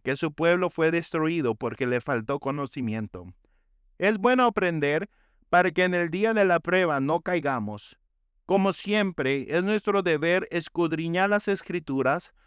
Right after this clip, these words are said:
Por esa razón, recibimos todo lo bueno y desechamos todo lo malo en el nombre de Jesús. Ahora sí, oremos para poder terminar este episodio en el día de hoy.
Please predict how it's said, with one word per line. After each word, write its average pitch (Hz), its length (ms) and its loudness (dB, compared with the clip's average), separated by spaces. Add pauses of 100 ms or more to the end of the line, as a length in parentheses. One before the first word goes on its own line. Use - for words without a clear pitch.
(280)
Por 175 200 4
esa 208 240 2
razón, 202 640 2 (220)
recibimos 151 680 0
todo 220 300 4
lo 220 120 4
bueno 156 520 0 (280)
y 170 140 0
desechamos 165 680 0
todo 190 200 2
lo 190 120 2
malo 120 440 0 (180)
en 139 180 -2
el 127 200 0
nombre 135 320 0
de 127 120 -2
Jesús. 107 640 -12 (440)
Ahora 180 420 2
sí, 98 300 -10 (800)
oremos 208 640 2
para 131 680 0 (100)
poder 196 300 4
terminar 185 580 2
este 180 360 -2
episodio 156 640 -2
en 123 160 -6
el 117 100 -4
día 127 240 0
de 123 140 0
hoy. 98 320 -8